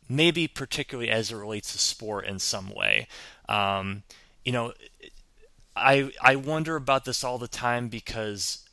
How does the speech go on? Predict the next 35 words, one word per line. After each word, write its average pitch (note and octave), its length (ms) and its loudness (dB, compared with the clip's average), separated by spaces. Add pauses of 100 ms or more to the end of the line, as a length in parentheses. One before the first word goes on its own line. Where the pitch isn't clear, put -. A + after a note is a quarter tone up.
obviously A2+ 500 0
I G#2 80 0
work G#2 460 -8
in G2+ 200 -8
a G2 40 -6
digital G2+ 400 -6
space. - 760 0
Um, F2+ 180 -6
I F#2 80 -2
have, G2+ 500 2
that's - 260 -2
the G2+ 120 -12
reason G2+ 360 -6
I'm, F#2+ 340 -4 (260)
I'm F#2+ 380 -6 (540)
at G2+ 180 2 (240)
tennis G#2+ 380 0
to - 100 -8
begin G#2 420 -6
with. A2+ 300 -6 (540)
Um, G2 340 -8
that's A2 300 4
really A2 320 -6
what G2+ 320 -8
I'm G#2+ 200 2
consuming A2 680 -2
most G#2 320 -6
of F2+ 80 -12
the F#2+ 80 -10
time, G#2+ 540 0 (440)
uh, G2 320 -4
in G2 120 -6
terms G#2 280 -6
of, F#2 220 -12
uh, F#2 440 -8